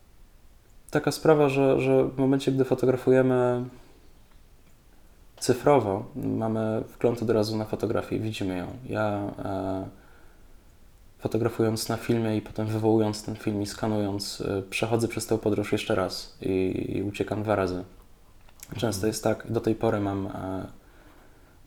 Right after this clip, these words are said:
Speaker 1: prawie już setkę negatywów, które, które wywołałem,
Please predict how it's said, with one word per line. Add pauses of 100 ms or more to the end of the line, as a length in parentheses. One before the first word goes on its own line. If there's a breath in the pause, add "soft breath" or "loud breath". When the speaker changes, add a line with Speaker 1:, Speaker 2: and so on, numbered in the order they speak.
Speaker 1:
prawie
już
setkę
negatywów,
które,
które
wywołałem,